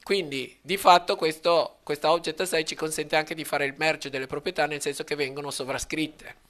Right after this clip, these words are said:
no? Da, da sinistra a destra come abbiamo appena fatto. Quindi io le slide ve le lascio come riferimento, ma facendo le prove noi insieme,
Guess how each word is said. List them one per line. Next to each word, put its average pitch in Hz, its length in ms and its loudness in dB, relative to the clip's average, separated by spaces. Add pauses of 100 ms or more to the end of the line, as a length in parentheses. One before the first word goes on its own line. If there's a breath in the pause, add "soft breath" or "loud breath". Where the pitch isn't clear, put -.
(140)
no? 147 140 -14 (340)
Da, 120 320 -8 (480)
da 127 160 -10
sinistra 135 440 -10
a - 20 -4
destra 123 320 -8
come 139 180 -10
abbiamo 127 260 -8
appena 123 300 -12
fatto. - 480 -20 (1300 soft breath)
Quindi 110 180 -12
io 127 260 -8 (160)
le 123 220 -6
slide 147 380 -2
ve 147 80 -6
le 143 100 -4
lascio 143 240 0
come 143 200 -8
riferimento, 151 680 -4
ma 139 120 -4
facendo 143 460 -6
le 135 120 -6
prove 139 440 -2
noi 139 260 -8
insieme, 135 580 -8